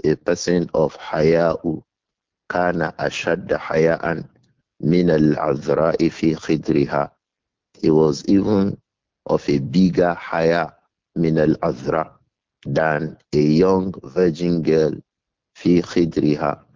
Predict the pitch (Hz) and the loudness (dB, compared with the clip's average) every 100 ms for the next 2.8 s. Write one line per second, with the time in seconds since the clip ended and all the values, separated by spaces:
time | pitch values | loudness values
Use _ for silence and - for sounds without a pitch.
0 | _ _ _ _ _ _ _ - 82 90 | _ _ _ _ _ _ _ -2 2 2
1 | 87 87 78 - 73 - - 71 71 71 | 0 -2 -4 -2 -4 -6 -6 -6 -4 -6
2 | 71 - 82 82 80 - - | -6 -2 0 2 0 -2 -10